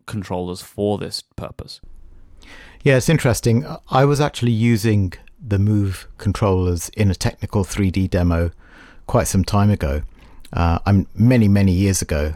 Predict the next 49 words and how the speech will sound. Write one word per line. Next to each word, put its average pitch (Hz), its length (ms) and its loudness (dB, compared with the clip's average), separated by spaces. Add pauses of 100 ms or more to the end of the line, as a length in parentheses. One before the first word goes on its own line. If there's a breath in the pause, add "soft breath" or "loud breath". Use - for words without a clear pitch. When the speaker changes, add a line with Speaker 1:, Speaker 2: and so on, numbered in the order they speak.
Speaker 2:
when 90 300 0
the 85 60 0
Move 90 280 0
controllers 82 520 -4
were 82 320 -2 (220)
in 87 300 2 (180)
prototype - 560 -2
stage. 73 420 -2 (760 loud breath)
So, 107 380 2 (840)
uh, 123 500 2
a-, 135 60 2
and 131 100 4
I 120 60 4
rem-, 123 260 4 (120)
remember 135 360 4
at - 80 -2
the 104 60 -4
same 113 220 2
time, 110 320 2
you 107 80 4
remember 107 260 2
we 98 60 2
had 101 120 2
a, 95 320 0 (460)
a 98 140 0
chat - 320 -2
with, 90 340 0
uh, 92 80 2
Yoshida-san 87 760 0 (480 loud breath)
on 101 160 2
this 90 160 2
show, 82 420 0 (420 loud breath)
where 104 140 2
he 95 100 0
talked - 300 -2
about 90 260 -2
some 98 180 0
of 90 60 -2
the 92 160 0
earlier 87 340 -2
V 90 220 -2
R 85 140 0
demos 85 440 0
using 90 320 0
Move. 82 360 -2
So - 120 -2
they 131 140 2
have 170 220 0
been 160 260 4